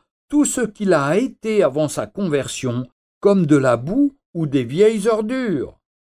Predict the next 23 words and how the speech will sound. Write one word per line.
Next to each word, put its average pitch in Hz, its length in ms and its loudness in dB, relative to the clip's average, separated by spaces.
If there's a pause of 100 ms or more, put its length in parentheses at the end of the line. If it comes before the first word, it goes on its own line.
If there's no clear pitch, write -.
(200)
Si 262 220 -6
nous 254 120 0
nous 196 280 0
obstinons 196 720 0
à 135 80 0
vouloir 185 560 0
construire 208 680 -2
notre 143 340 0
vie 175 240 -4
chrétienne 190 640 0
sur 127 240 -4
les 117 160 0
valeurs 214 520 -2
de 156 120 -2
notre 151 320 -2
passé 196 720 -4 (520)
ou 170 100 -2
sur 123 300 0
notre 127 340 -2 (140)
ancienne 233 500 -2
manière 160 520 0
de 123 120 -2
vivre, 175 540 -6